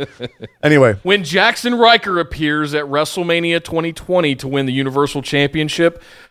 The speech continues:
Speaker 1: uh, you'll have to put a Jackson Riker shrine up.
Speaker 2: So what are your thoughts on Damian Priest, real quick, before we move on, 'cause we're running behind here? Damian Priest, we had a promo for him, the former Punishment Martinez. What do you think about that?
Speaker 1: I'm very
Speaker 2: I'm very
Speaker 1: excited.
Speaker 2: excited, too.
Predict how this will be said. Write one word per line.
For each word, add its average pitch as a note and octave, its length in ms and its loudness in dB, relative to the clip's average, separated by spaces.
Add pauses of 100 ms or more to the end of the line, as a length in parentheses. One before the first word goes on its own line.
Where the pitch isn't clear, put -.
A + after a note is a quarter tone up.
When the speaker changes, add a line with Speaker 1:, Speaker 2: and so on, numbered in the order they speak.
Speaker 1:
uh, A#2+ 220 2
you'll B2 240 4
have B2 180 4
to - 80 -6
put A#2+ 140 0
a A2+ 60 0
Jackson A2 360 0
Riker G2+ 280 0
shrine F2+ 320 -4
up. - 200 -12 (920)
Speaker 2:
So F3 80 -2
what A3+ 80 6
are C4+ 40 2
your C4+ 60 2
thoughts B3 240 4
on G3 140 4
Damian F3+ 340 6
Priest, D#3 300 4
real C#3 80 2
quick, C#3 140 2
before - 180 0
we C3 80 6
move B2 200 4
on, A#2 160 6
'cause G#2 120 -6
we're A#2+ 80 2
running A2+ 220 2
behind G2 320 0
here? E2+ 260 -4 (100)
Damian D#3+ 300 4
Priest, D3+ 340 2
we C3+ 60 4
had B2+ 80 6
a - 20 2
promo C#3+ 320 4
for C#3 100 4
him, C3+ 120 2
the A2 80 -6
former E3 320 4
Punishment C#3+ 400 -2
Martinez. A#2 580 -4 (220)
What B2 120 -2
do A#2 40 -2
you B2+ 60 -2
think C3 120 0
about A2+ 220 2
that? F#2+ 240 -2
Speaker 1:
I'm D4 260 2
very D#4 280 6
Speaker 2:
I'm F#4 40 4
very - 20 -6
Speaker 1:
excited. C#3 440 6
Speaker 2:
excited, C3+ 400 2
too. G#2 260 0